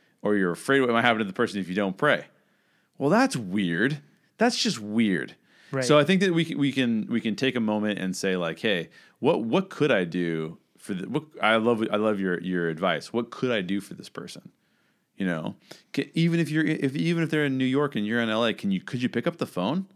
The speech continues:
Speaker 1: Could you even see where they're coming from first? I think sometimes we don't take a step back to see where the other person might need us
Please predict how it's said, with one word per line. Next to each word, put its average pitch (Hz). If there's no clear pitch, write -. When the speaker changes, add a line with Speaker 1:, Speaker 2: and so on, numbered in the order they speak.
Speaker 1:
Could 151
you 220
even 214
see 185
where 165
they're 139
coming 160
from 87
first? -
I 139
think 180
sometimes 165
we 127
don't 135
take 123
a 101
step 92
back 95
to 104
see 117
where 104
the 92
other 95
person 95
might 95
need 90
us 135